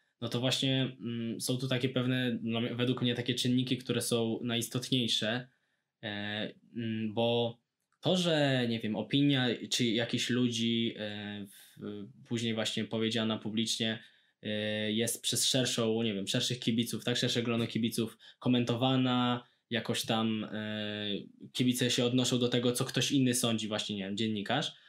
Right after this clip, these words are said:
E, no nie ma w tym nic złego, że takie rzeczy się dzieją, tylko na przykład, e, problem pojawia się często wtedy, kiedy, no, idą jakieś skrajności, albo się kogoś totalnie wychwala, albo się kogoś zupełnie jedzie na przykład.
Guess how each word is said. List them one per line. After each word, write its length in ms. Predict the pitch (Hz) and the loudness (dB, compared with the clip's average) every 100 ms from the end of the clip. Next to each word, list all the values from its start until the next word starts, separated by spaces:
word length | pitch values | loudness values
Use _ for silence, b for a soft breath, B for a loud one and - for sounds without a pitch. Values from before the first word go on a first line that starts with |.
| b b b _ | b b b _
E, 240 | 113 110 113 | -6 -4 0
no 100 | 156 | 2
nie 100 | 226 | 2
ma 100 | 214 | 2
w 80 | |
tym 120 | 165 151 | 2 4
nic 180 | 131 | 4
złego, 280 | 131 160 151 | 4 4 4
że 140 | 123 120 | 2 2
takie 260 | 123 127 | 0 0
rzeczy 200 | 120 - | 0 0
się 160 | - 113 | -2 0
dzieją, 420 | 117 104 131 165 B - | 0 2 2 0 B -6
tylko 180 | - 135 | 0 2
na 120 | 139 | 2
przykład, 400 | - 143 135 - | 2 0 0 -2
e, 200 | 120 120 | 0 0
problem 380 | - 151 190 185 | 2 2 4 4
pojawia 300 | 151 151 147 | 4 2 2
się 120 | 135 | 0
często 300 | 143 135 135 | 0 0 -2
wtedy, 320 | - 123 135 | 0 2 2
kiedy, 580 | 131 120 127 131 131 b b b _ _ | 0 0 2 2 0 b b b _ _
no, 380 | - 113 113 127 | -4 0 2 2
idą 180 | 135 139 | 4 4
jakieś 220 | 135 135 | 2 0
skrajności, 540 | - 143 143 120 - 98 | 0 4 4 4 2 0
albo 200 | 120 123 | 2 0
się 120 | 127 | 0
kogoś 320 | 123 123 117 | 2 2 0
totalnie 380 | 135 131 127 123 | 0 2 4 2
wychwala, 360 | 117 - 120 | 0 0 0
albo 220 | 131 127 123 | 2 2 2
się 140 | 131 | 0
kogoś 500 | 131 127 123 - - | 0 0 0 -2 -2
zupełnie 460 | 117 123 123 120 117 | 0 2 4 4 4
jedzie 260 | 113 104 104 | 2 0 -2
na 100 | 101 | -4
przykład. 560 | - - 127 139 b | -6 -4 -2 -2 b